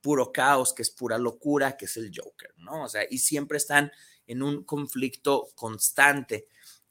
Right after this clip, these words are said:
esta visión del confrontamiento con su contraparte es algo que se ha dado a lo largo de la historia de la humanidad.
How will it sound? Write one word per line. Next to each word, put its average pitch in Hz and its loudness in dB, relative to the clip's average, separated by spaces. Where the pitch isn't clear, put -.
esta 165 8
visión 170 6
del 120 2
confrontamiento 120 -2
con 139 -4
su 117 -2
contraparte 113 0
es 151 4
algo 139 -2
que 120 -8
se 127 -2
ha 131 2
dado 135 2
a 117 -2
lo 117 4
largo 123 4
de 117 -4
la 113 -2
historia 110 -2
de 113 0
la 117 -6
humanidad. 185 2